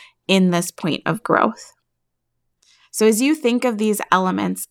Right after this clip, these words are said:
of your self-care support system, the practices, the partners, the products, is there a type of support that's missing or that's less than the other types of support?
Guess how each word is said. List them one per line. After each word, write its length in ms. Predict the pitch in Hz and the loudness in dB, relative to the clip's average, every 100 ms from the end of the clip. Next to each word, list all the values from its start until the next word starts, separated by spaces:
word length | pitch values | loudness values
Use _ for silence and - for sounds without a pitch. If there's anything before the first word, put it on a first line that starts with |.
| - | 0
of 220 | 208 214 | 0 2
your 140 | 214 | -2
self-care 580 | 208 - - - - - | 0 0 0 -2 -6 -4
support 400 | - - - - | -4 -8 -8 -8
system, 600 | - - - 214 202 247 _ _ _ _ | -8 -8 -2 0 0 -2 _ _ _ _
the 80 | - | -8
practices, 880 | 185 196 196 - 202 - 190 185 190 | -4 0 0 0 -10 -6 -2 -2 -4
the 80 | 202 | -8
partners, 680 | - 190 - 202 180 185 | -4 -2 -2 -2 -2 -4
the 100 | - | -6
products, 840 | 185 - 131 - 95 - - - - _ _ _ _ _ _ _ _ _ _ _ _ | -8 0 2 2 0 -2 -10 -10 -12 _ _ _ _ _ _ _ _ _ _ _ _
is 240 | - 254 277 | 0 0 0
there 280 | 330 330 311 | 0 2 0
a 100 | 220 | -2
type 300 | - 214 214 | -2 -4 -2
of 100 | 208 | -4
support 540 | - 196 - 190 208 - | -4 -6 -2 0 0 -2
that's 240 | 165 - | -6 -4
missing 720 | 185 165 180 - 190 214 247 _ _ _ _ _ _ _ _ _ _ _ _ _ _ _ - | -4 -2 -4 -2 0 0 -2 _ _ _ _ _ _ _ _ _ _ _ _ _ _ _ 0
or 100 | 196 | 2
that's 220 | 165 - | 2 -2
less 500 | 185 180 196 - - | -2 -2 -2 -4 -4
than 440 | 233 214 214 214 226 | 0 2 2 0 -4
the 220 | - 208 | -2 2
other 240 | 196 185 190 | 2 2 0
types 380 | - 214 - | -2 -4 -4
of 100 | 214 | -4
support? 520 | - 247 - 247 269 | -4 -4 -2 0 0